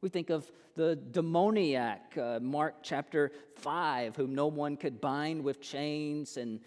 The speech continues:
keep any clothes on him, and he lived in a graveyard terrorizing people. And you remember, only in Christ could he be restored in his right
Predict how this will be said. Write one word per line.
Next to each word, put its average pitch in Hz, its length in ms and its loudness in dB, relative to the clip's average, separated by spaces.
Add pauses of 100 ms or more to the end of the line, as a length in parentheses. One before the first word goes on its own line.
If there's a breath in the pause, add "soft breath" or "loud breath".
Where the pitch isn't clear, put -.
(220 loud breath)
keep 170 220 -2
any 156 180 2
clothes 156 500 2
on 147 240 0
him, 147 200 -2
and 135 80 -2
he 139 60 -2
lived 156 260 4
in 147 80 -2
a 147 60 2
graveyard 143 840 0
terrorizing 143 880 -4
people. 156 340 -2 (120 loud breath)
And 156 100 -2
you 185 80 6
remember, 208 400 4 (100)
only 254 680 6 (120 loud breath)
in 175 200 4
Christ 262 720 -2
could 196 160 6
he 202 200 2
be 202 300 2
restored 175 1080 2 (160 loud breath)
in 160 140 -2
his 156 320 -4
right 165 460 -4